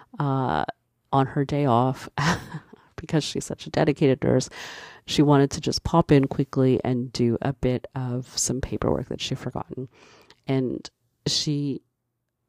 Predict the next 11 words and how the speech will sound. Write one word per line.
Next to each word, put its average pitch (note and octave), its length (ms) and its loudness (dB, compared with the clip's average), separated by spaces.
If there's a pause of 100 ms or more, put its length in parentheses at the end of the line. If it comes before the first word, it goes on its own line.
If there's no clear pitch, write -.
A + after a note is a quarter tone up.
(240)
was, C#3 300 -6
like, B2+ 760 -6 (680)
certain C#3+ 720 -2 (500)
that D3 160 -4
she B2+ 440 -2 (200)
was D3 180 0
going B2 260 -2
to - 100 -16
be B2 180 -4
the C3 200 -10 (120)
only A#2 720 -6